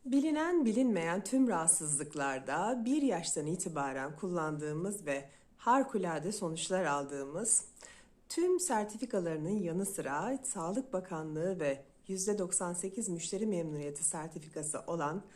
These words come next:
bu bandımızı sizler de evlerinizden eksik etmeyiniz.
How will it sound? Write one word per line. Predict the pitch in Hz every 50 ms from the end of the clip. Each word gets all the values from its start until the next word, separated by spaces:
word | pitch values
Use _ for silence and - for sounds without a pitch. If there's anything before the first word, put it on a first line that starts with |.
| - - - - - -
bu | 226 226 185
bandımızı | 175 151 147 143 139 143 143 139 131 - 151 170 226 254 - - - -
sizler | - - 196 190 185 170 160 156 156 151
de | - - 190
evlerinizden | 208 170 147 143 143 139 135 139 - 240 247
eksik | 208 180 - - - 175 -
etmeyiniz. | 147 147 - - 113 104 101 90 - - - -